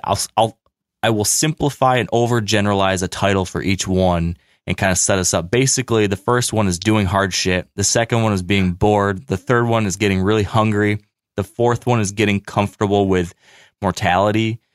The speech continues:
And the fifth one was, like you said, exercise, work in your body. And, and like I mentioned at the top, this is basically, um, like a thesis that proves why people should hunt. <laughs> I mean,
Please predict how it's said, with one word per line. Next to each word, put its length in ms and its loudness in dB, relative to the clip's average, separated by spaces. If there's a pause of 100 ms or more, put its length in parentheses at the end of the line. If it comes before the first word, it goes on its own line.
(240)
And 140 2
the 60 2
fifth 300 -2
one 320 2
was, 460 -2
like 140 -8
you 80 0
said, 320 -2
exercise, 680 -4
work 340 -2
in 100 2
your 120 2
body. 460 -2 (400)
And, 500 -2 (400)
and 240 2
like 160 0
I 60 0
mentioned 380 0
at 40 -18
the 80 -2
top, 400 -2
this 280 0
is 140 -4
basically, 1000 -2 (360)
um, 720 -2 (920)
like 180 -4
a 80 -2
thesis 560 -2
that 220 -6
proves 360 -2
why 300 0
people 340 -4
should 200 -6
hunt. 200 -6 (140)
<laughs> 120 -20
I 240 0
mean, 180 0